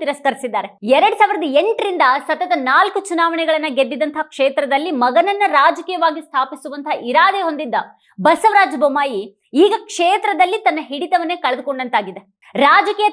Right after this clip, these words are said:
ತಾಕತ್ತಿಗಿಂತಲೂ ಒಳ ಒಪ್ಪಂದದ ರಾಜಕಾರಣದ ಮೂಲಕ ಗೆಲ್ತಾ ಇದ್ರು ಅನ್ನುವಂಥ ಬೊಮ್ಮಾಯಿ ವಿರುದ್ಧದ ತಕರಾರು ಶಿಗ್ಗಾಂವಿ ಕ್ಷೇತ್ರದಲ್ಲಿ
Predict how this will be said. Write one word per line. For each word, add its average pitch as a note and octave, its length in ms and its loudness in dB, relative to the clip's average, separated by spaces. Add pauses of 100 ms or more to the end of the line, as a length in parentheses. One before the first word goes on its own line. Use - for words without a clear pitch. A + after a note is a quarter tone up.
ತಾಕತ್ತಿಗಿಂತಲೂ F#4+ 680 -2 (180)
ಒಳ D#4 100 6 (140)
ಒಪ್ಪಂದದ F#4+ 380 -2 (100)
ರಾಜಕಾರಣದ E4 500 -2 (120)
ಮೂಲಕ E4+ 300 -2 (340)
ಗೆಲ್ತಾ D4+ 420 0
ಇದ್ರು D#4+ 200 -2
ಅನ್ನುವಂಥ D#4+ 280 -6 (140)
ಬೊಮ್ಮಾಯಿ F#4 400 0
ವಿರುದ್ಧದ D#4+ 340 -6 (120)
ತಕರಾರು C#4 420 -2 (380)
ಶಿಗ್ಗಾಂವಿ F#4 520 0
ಕ್ಷೇತ್ರದಲ್ಲಿ E4+ 540 -4